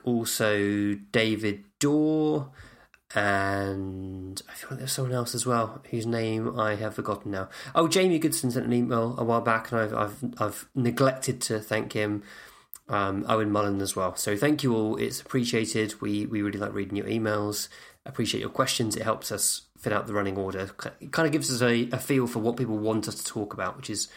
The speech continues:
which is really helpful. Um, so I'm gonna start by talking about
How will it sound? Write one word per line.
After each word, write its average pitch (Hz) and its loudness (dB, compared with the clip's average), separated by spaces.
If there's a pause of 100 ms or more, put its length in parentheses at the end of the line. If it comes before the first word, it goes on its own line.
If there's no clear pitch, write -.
(360)
which - -12
is 135 -2
really 143 4
helpful. 104 -2 (460)
Um, 139 2 (560)
so - 2
I'm 135 6
gonna 143 4
start 107 4
by 110 2
talking 117 0
about 98 0